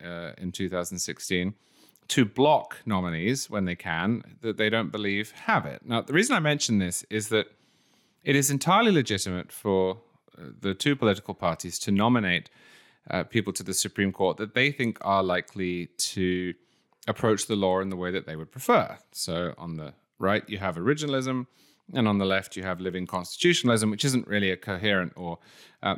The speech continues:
morally defensible theory, but, uh, at least has a political element to it. Um, with Ketanji Brown Jackson, there was this other element that was thrown in, uh, that being she's a black woman. Now, I don't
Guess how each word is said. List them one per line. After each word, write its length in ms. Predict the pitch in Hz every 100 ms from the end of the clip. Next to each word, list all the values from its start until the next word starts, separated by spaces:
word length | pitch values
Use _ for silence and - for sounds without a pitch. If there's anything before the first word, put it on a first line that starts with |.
| -
morally 320 | 113 107 95
defensible 540 | 98 113 104 98 92
theory, 420 | - 220 202 135
but, 320 | 110 110 104 120
uh, 120 | 113
at 220 | 117 101 117
least 320 | 113 - -
has 220 | - 110 98
a 80 |
political 600 | 85 98 90 - - 87 -
element 380 | 92 80 65
to 100 | -
it. 120 | - - _ _ _ - _ _
Um, 320 | - 104 104 - _ _ _ _ _ -
with 240 | 156 185
Ketanji 400 | 185 196 240 254
Brown 200 | 190 156
Jackson, 480 | 143 156 156 127 104
there 120 | - 139
was 160 | 151
this 160 | 170 170
other 220 | 214 226
element 380 | 107 98 92 90
that 100 | 104
was 160 | 113 -
thrown 320 | - 117 123
in, 300 | 220 120 - _ _ - - _ -
uh, 260 | 110 110 -
that 260 | 123 123 -
being 320 | 127 120 120
she's 240 | - 123
a 40 | 120
black 280 | 104 85 160
woman. 340 | 214 117 67 - _ _ _ _ _ _ _ -
Now, 260 | 123 117 101
I 160 | 147
don't 280 | 220 196 135